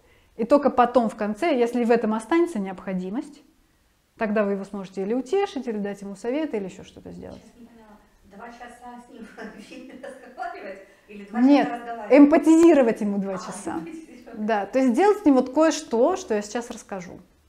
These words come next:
Speaker 1: Первое. Мы должны, опять же, избавиться от всех своих мыслей, мнений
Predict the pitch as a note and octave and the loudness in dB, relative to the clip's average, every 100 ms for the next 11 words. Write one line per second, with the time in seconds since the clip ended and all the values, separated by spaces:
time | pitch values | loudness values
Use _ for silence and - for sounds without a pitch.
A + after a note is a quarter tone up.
0 | _ _ _ A3 A3 - _ _ - E3+ | _ _ _ -20 -20 -20 _ _ -20 -20
1 | - - - _ - C#4+ F#4+ G4 A4 A4+ | -20 -20 -20 _ -20 -14 -10 -10 -10 -14
2 | - - _ _ _ - C4+ A3 E3+ F3 | -18 -20 _ _ _ 4 6 6 2 -8
3 | - - _ _ _ _ - G3+ A3 B3 | -12 -18 _ _ _ _ -8 -2 0 2
4 | F4+ A#4 - - _ - G#3+ A3+ G3+ G3+ | 2 0 -10 -20 _ -8 -4 -4 -4 -4
5 | F3+ F#3+ F4 - - _ _ _ _ _ | -4 -6 -8 -10 -20 _ _ _ _ _
6 | _ _ _ _ _ _ _ _ _ _ | _ _ _ _ _ _ _ _ _ _
7 | _ _ _ _ _ _ - - G#3+ F3+ | _ _ _ _ _ _ -8 -2 -2 -4
8 | E3+ - _ _ _ _ _ C#4 C#4+ B3 | -10 -18 _ _ _ _ _ 4 4 6
9 | G#3+ A3 A3 D#4 D#4 D4+ D4 - - - | 4 2 2 -2 -4 -6 -6 -8 -14 -2
10 | C4+ D4 - - - - - - - C#4 | 0 0 -6 -16 -16 -14 -16 -14 -2 2
11 | D4+ D#4 - - - _ _ _ _ _ | 4 2 -2 -18 -20 _ _ _ _ _
12 | _ _ _ _ _ _ - - B3 C4 | _ _ _ _ _ _ -14 -4 0 0
13 | C4 C4+ D#4 D#4 D4 C4+ B3 - - G#3+ | 2 6 8 8 6 0 0 -4 -4 0
14 | A3+ B3 C#4+ D4 C#4+ C4+ C4+ - | 4 6 8 8 6 4 0 -6